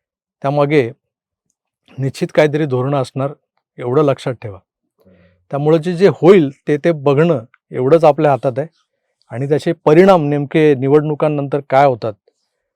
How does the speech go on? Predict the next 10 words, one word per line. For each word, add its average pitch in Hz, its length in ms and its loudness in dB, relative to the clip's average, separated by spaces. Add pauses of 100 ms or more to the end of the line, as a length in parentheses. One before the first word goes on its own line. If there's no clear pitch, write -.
(800)
हे 139 120 2
अभ्यासावं 135 640 0
लागेल 120 380 -2 (460)
आणि 123 220 -8
ते 151 40 -2
अभ्यासाला 143 720 0 (400)
अजून 131 260 -8
बराच 127 320 -2
अवकाश 135 360 -4
आहे. 151 100 -10